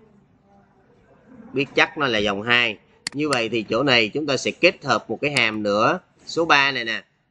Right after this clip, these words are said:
Thay vì chúng ta chỉ định nó là số ba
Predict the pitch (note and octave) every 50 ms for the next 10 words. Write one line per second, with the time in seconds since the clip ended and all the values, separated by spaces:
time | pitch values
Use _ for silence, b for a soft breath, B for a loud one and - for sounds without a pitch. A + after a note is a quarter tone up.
0 | _ _ _ _ _ _ _ _ _ _ _ _ _ _ _ _ _ _ _ _
1 | _ - B B B B B B B _ - F3 F3+ F#3 F#3 F3 C#3+ C#3+ C#3 C3+
2 | C3 B2+ A#2 - E3+ F3+ G3+ E3+ F3 D#3+ D#3 D#3 D#3 D3+ - _ _ _ C3 A2+
3 | A2+ C#3+ E3 D3+ A#2+ A2 A2+ B2+ D3 E3 D3+ A#2 - D#3+ E3+ E3+ D#3+ D3+ D3 D3
4 | C#3+ A#2+ -